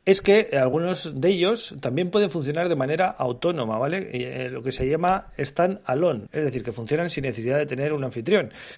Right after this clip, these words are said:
Imaginemos un plugin, eh, V S T de piano, por ejemplo, o un sintetizador. A veces los puedes abrir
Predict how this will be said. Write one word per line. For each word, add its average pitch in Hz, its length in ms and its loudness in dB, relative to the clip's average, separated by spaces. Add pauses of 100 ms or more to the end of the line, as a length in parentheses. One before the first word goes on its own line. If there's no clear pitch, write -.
Imaginemos 147 480 0
un 147 140 -2
plugin, 147 500 2 (260)
eh, 135 460 -2
V 156 160 0
S 135 160 0
T 143 160 2
de 123 140 -2
piano, 190 460 6
por 147 100 -4
ejemplo, 156 320 -2
o 123 200 -4
un 147 180 -4
sintetizador. 139 760 0 (560)
A 135 140 0
veces 190 400 2
los 131 240 -2
puedes 175 420 0
abrir 165 440 0